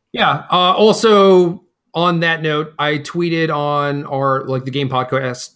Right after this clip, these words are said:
Twitter that I got these two, like, Happy Holidays postcard things taken at, like, this, uh, watsy Christmas party that I snuck into.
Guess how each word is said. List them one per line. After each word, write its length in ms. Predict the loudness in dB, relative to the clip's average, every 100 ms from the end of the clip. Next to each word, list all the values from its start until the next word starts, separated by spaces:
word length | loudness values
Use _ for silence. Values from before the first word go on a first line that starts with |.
| -14
Twitter 480 | -4 -2 0 -2
that 380 | -2 -2 -2 -4 -10 _ _ -6
I 100 | -2
got 400 | 2 2 0 -2
these 240 | 0 0 -2
two, 280 | 0 4 4
like, 340 | 4 0 -6 _ _
Happy 340 | -4 -2 -2 0
Holidays 580 | 2 4 4 2 0
postcard 640 | 0 0 0 2 0 0 0
things 560 | 0 0 0 -4 -10 _
taken 400 | -4 -2 -2 -2
at, 240 | -2 -2
like, 160 | -4 -4
this, 320 | -4 -4 -8 -8
uh, 200 | -4 -4
watsy 520 | -2 0 -2 -2 -6
Christmas 360 | -4 -2 -2 -4
party 320 | 0 0 0
that 100 | 0
I 60 | -2
snuck 280 | -2 -2 -2
into. 440 | -2 0 0 -2